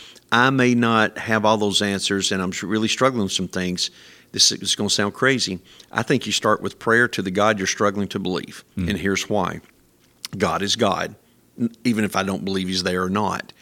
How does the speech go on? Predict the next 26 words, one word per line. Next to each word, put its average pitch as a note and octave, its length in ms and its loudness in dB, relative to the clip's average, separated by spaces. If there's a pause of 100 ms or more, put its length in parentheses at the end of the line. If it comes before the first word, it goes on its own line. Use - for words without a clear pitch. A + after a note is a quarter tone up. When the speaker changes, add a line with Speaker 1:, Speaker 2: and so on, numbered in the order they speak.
(120)
Speaker 1:
He G2+ 360 -2
is. E2+ 320 2
I - 160 2
believe F#2 320 -2
he E2+ 200 -4
is. F2 240 -4 (480)
And G2+ 160 0
I've F2+ 140 -2
experienced F#2+ 440 -2
him G2 120 -2
before F#2+ 280 -6
in F#2 60 -6
my F#2 80 -6
own F2 160 -4
life. F#2+ 320 -4
So G#2+ 300 2 (260)
what F#2+ 180 -4
I A#2+ 160 6
would A2+ 140 4
recommend F#2+ 480 0
is F2 320 -2
you G#2 220 0
spend G#2+ 360 0
time F#2 280 0
in G2 100 -2
prayer F2+ 380 0